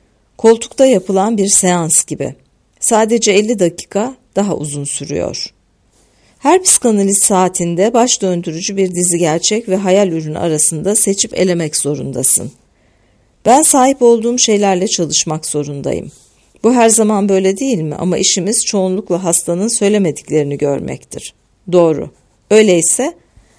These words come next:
belki de hepsi bir yalan. Bir hafta sonra öğrenmiş olacağım.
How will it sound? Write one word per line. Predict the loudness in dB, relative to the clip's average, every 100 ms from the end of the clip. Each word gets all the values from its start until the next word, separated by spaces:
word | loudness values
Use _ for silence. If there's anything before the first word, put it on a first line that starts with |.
| _ _ _ 2
belki | 4 4 4
de | 2
hepsi | 2 0 0
bir | 0 2
yalan. | 2 0 -2 -8 _ _ _ _
Bir | 0
hafta | 2 -2 -2
sonra | -2 0 0 2
öğrenmiş | 2 0 -2 -4 -4
olacağım. | -4 -6 -6 -6 -6